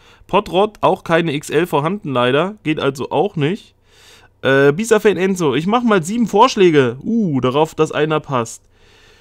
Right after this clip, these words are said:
Shiggy mit Zylinder. Wohin genau? Mit Partyhut. Sesurio, Zobiris mit Lichtelmütze, Raichu mit Sonnenbrille und Sonnenhut, Xiaogon weiblich oder Palim Palim wäre, Alter, was ist das mit ihm? Shiggy!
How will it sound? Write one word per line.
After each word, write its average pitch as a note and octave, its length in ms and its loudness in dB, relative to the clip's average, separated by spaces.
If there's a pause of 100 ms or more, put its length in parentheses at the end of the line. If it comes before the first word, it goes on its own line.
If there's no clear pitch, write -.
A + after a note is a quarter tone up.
(220)
Shiggy A#3+ 460 0
mit G3+ 200 0
Zylinder. B3+ 760 2 (640)
Wohin G#3+ 240 0
genau? G3 340 4
Mit D3 200 -2
Partyhut. A#3 720 0 (880)
Sesurio, G3+ 800 0
Zobiris F#3+ 560 -2
mit D#3 160 -4
Lichtelmütze, A3 800 0
Raichu E3+ 280 0
mit C#3+ 160 -4
Sonnenbrille A3+ 500 2
und D3+ 140 2
Sonnenhut, A#3 640 0
Xiaogon G#3 600 2
weiblich F#3 500 0
oder D#3+ 220 2
Palim E3+ 400 -2
Palim F3 320 2
wäre, C#3 280 0
Alter, A#2 460 0
was A#2+ 160 -8
ist C3 240 -12
das C3 60 -12
mit B2+ 180 -8
ihm? B2+ 220 -8 (560)
Shiggy! A3 880 4